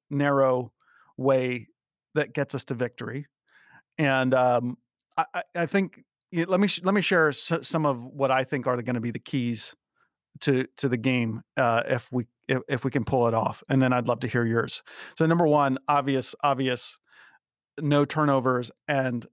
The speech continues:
uh, take the points when you can get 'em. So that means you've gotta make your field goals.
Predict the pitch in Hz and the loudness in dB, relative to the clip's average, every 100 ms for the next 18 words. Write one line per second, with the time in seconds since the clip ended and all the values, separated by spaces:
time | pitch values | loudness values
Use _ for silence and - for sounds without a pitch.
0 | _ 135 117 117 - 147 139 131 147 131 | _ -4 -2 -4 -6 -4 -4 -4 0 0
1 | 113 127 107 113 117 107 110 113 - 135 | 0 -2 -2 -2 -2 -2 -6 -10 -2 0
2 | 120 - 139 135 127 117 - _ 131 135 | 0 0 -2 2 0 0 -6 _ -2 0
3 | 120 110 131 135 135 127 - 117 - 120 | 0 0 2 2 2 0 -2 -4 -2 -2
4 | 113 190 117 113 | 0 -2 -2 -2